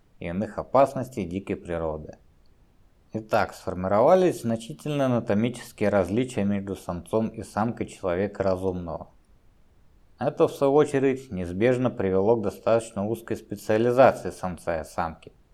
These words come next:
четкому разделению их ролевых функций в стаде. Самка оказалась ориентированной на выкармливание – и сохранение потомства,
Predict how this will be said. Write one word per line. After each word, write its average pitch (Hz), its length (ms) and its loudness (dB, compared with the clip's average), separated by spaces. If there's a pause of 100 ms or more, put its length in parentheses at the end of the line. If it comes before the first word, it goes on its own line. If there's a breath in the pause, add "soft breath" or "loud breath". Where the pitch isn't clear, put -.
(480)
четкому 110 440 -2
разделению 104 640 2
их - 80 -12
ролевых 98 520 2
функций 107 340 -4
в - 60 -14
стаде. 85 460 -2 (760)
Самка 156 320 0
оказалась 135 600 6
ориентированной 117 720 4
на 101 160 2
выкармливание – 123 1000 2 (200)
и 90 60 -12
сохранение 101 680 -2
потомства, 90 640 -4